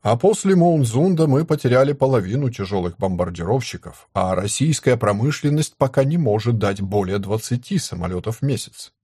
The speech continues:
Нам и так понадобится до полугода для формирования всех намеченных полков дальней авиации.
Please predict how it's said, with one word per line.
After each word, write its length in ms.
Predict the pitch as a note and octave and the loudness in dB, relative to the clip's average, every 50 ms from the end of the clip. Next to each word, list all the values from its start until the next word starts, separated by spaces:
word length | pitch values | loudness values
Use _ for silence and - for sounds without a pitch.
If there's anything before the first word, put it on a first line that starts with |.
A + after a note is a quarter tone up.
| _ _ _ _ _ _ _ _ _ _ - | _ _ _ _ _ _ _ _ _ _ 2
Нам 260 | C3 C3 C#3+ C#3 C#3 | 4 4 6 4 4
и 60 | D#3 D3 | 2 2
так 260 | - G3 F#3 - - | 2 0 0 0 -2
понадобится 640 | - F#2 F2+ F#2+ F#2+ G2+ G2 G2 G#2 G#2+ - A2+ | -6 -6 -4 -4 -4 -4 -4 -4 -4 -2 0 0
до 160 | G#2 G#2 A#2+ | 2 2 0
полугода 680 | A#2 - C3 B2 A#2 B2 A#2+ G2+ B2 F3+ G#3 C3+ G2 E2+ | 0 0 0 0 2 0 0 0 0 0 2 0 0 -4
для 200 | E2 F2 F#2+ F#2 | -4 -2 -2 -2
формирования 640 | - - A2 G#2+ G2+ A2 A2 A#2 C#3 D#3+ D3 C#3 C#3 | 0 0 0 0 2 2 2 2 2 2 2 2 0
всех 400 | A#2 - - - D#3+ F#3+ F3+ - | -2 -2 -4 -2 -2 -2 -2 -2
намеченных 580 | A2+ G#2+ G2+ A2+ D3+ D3 - C3+ B2+ B2+ - - | -4 -2 0 0 -2 -2 0 0 -2 -2 -2 -2
полков 520 | - B2 A#2 A2 - - - G#2+ A2 G2+ | 0 0 0 0 0 -2 -2 -2 0 0
дальней 360 | G2 A2 G2+ F2 F2 F#2 G2 | 0 0 0 0 -2 -4 -4
авиации. 600 | G#2 G#2+ A#2 D3 D3+ B2+ F#2 - - - - - | -4 -2 -2 -2 -2 -2 -4 -6 -10 -18 -18 -20